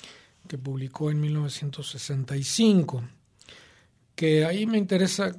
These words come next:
más que nada ver el esquema que planteaba González Casanova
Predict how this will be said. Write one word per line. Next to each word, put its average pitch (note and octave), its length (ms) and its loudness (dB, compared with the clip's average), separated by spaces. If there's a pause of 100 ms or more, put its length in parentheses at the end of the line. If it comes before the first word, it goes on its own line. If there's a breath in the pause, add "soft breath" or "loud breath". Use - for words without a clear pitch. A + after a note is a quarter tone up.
más E3+ 260 -6
que - 140 -8
nada D#3+ 800 0 (760)
ver D#3 300 2
el D#3 100 0
esquema D3 560 -4
que C3+ 140 -10
planteaba C#3+ 640 -4 (1040 loud breath)
González D#3 400 2
Casanova E3+ 800 8